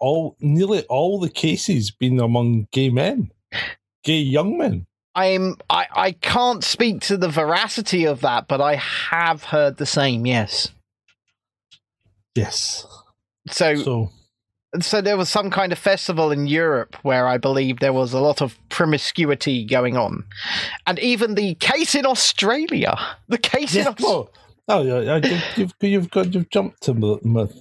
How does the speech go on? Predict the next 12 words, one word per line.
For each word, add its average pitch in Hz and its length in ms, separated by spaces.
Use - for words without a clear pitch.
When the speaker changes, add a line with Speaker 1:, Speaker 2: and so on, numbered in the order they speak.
Speaker 1:
somewhere 120 360
down 113 260
the 131 80
list. 190 440
So, 139 280
yeah, 165 220
Oz, 196 440
Oz 190 260
has 175 180
the 156 80
pox 202 400
already. 190 640